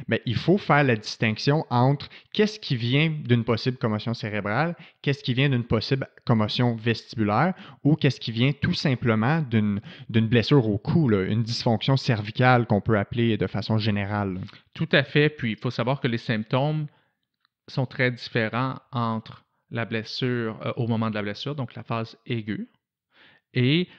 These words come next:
Speaker 2: euh, peuvent évoluer donc différemment, euh, à travers les heures et les jours suivant, euh, cette blessure-là, euh, en haut des épaules, comme tu dis. Parce
Speaker 1: Ouais.
Speaker 2: c'est pour ça que je,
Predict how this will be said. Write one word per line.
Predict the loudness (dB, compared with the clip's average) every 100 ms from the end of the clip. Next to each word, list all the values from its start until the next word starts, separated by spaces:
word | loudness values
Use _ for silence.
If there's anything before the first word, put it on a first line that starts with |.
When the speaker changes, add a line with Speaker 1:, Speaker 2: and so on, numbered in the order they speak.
| _
Speaker 2:
euh, | -2 0 -2 2
peuvent | 4 4 2
évoluer | 0 2 2 4 2 2 -2
donc | -2 -2 -2
différemment, | -4 -2 0 -2 -2 -8 -16 -4
euh, | -2 0 0 -2
à | -4
travers | -4 -2 0 0
les | 0 -2 -2
heures | 0 0 0 -4 -4
et | -4
les | -2 -2
jours | -2 -2 0 -2 -6 _ _
suivant, | -14 -8 -4 -4 -2 -4 -6 _ _ _ -12
euh, | -8 -8 -8 -10
cette | -6 -6 -4
blessure-là, | -4 -4 -4 0 -2 -2 -8 -6
euh, | -4 -4 -4
en | -4 0
haut | 0
des | 2 2
épaules, | 0 0 -2 -2
comme | -4
tu | -6 -8
dis. | -4
Parce | 2 2
Speaker 1:
Ouais. | 2
Speaker 2:
c'est | 0
pour | 2
ça | 6
que |
je, | 6